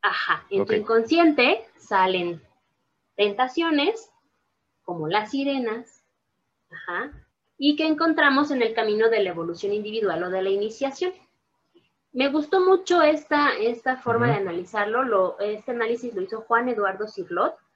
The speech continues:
Speaker 1: eh, que realmente no está tan alejado de la realidad. Es una metáfora muy interesante, ¿no? Poner a, a la vida como el barco, a esas tentaciones como las sirenas y al mar como tu inconsciente.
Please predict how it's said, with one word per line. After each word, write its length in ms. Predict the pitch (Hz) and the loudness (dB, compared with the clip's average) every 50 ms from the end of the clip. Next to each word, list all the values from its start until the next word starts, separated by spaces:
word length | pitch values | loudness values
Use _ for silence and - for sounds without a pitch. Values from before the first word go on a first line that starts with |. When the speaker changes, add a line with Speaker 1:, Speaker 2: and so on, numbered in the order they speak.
| _ _ _ _ _ _ _ - | _ _ _ _ _ _ _ -10
Speaker 1:
eh, 360 | - 208 208 208 208 202 202 | -6 -4 -2 -2 -2 -2 0
que 160 | - 277 277 | 4 4 4
realmente 420 | 277 302 311 320 320 330 330 370 349 | 6 6 4 4 2 0 2 2 2
no 60 | 339 | 0
está 140 | 330 - 311 | 0 -2 -4
tan 160 | - 302 294 | -4 -4 -2
alejado 400 | 277 240 240 - - 262 254 247 | -2 -4 -6 -4 -2 0 2 2
de 120 | 247 240 233 | 2 0 0
la 260 | 233 226 220 202 185 | 0 2 2 0 0
realidad. 360 | 202 233 226 226 247 254 254 | -2 -4 -2 0 2 2 2
Es 140 | 240 240 - | 2 0 -6
una 160 | 254 254 254 | -4 -4 -2
metáfora 500 | 247 226 226 226 226 226 226 254 240 233 | -2 -4 -2 -4 -4 -4 -2 -2 -2 -2
muy 160 | 226 220 220 220 | -2 -4 -4 -6
interesante, 640 | 226 226 220 190 175 - - 226 226 226 220 170 175 | -6 -6 -8 -8 -8 -8 -6 -6 -6 -4 -6 -8 -8
¿no? 340 | 180 196 208 208 190 156 - | -6 -6 -6 -8 -8 -10 -8
Poner 300 | 190 190 185 185 190 196 | -8 -8 -8 -8 -8 -6
a, 100 | 185 180 | -6 -6
a 180 | - - 175 | -8 -8 -10
la 140 | 175 175 175 | -12 -10 -10
vida 260 | 180 196 196 196 190 | -8 -6 -6 -8 -8
como 260 | - 180 175 165 165 160 | -10 -12 -14 -14 -14 -12
el 60 | 170 | -8
barco, 580 | 196 208 214 208 208 220 220 - 202 202 202 202 | -4 -2 -2 -2 -2 -6 -6 -4 -2 0 0 0
a 60 | 196 | 0
esas 200 | 190 - 190 - | -2 -6 -12 -16
tentaciones 500 | - 170 - 160 160 - 175 170 175 170 _ | -18 -18 -16 -16 -14 -12 -12 -12 -12 -12 _
como 180 | - 170 156 | -16 -12 -12
las 180 | 156 151 151 - | -12 -12 -12 -14
sirenas 520 | - - 185 202 208 208 202 202 202 - 185 | -12 -8 -6 -6 -4 -4 -6 -6 -8 -10 -12
y 40 | 165 | -12
al 60 | 165 | -10
mar 160 | 170 160 - | -10 -12 -12
como 200 | - 175 175 175 | -12 -14 -14 -14
tu 120 | 170 - 165 | -14 -16 -16
inconsciente. 600 | 165 156 156 160 180 196 - 269 269 262 _ | -18 -16 -16 -16 -16 -12 -10 -10 -10 -10 _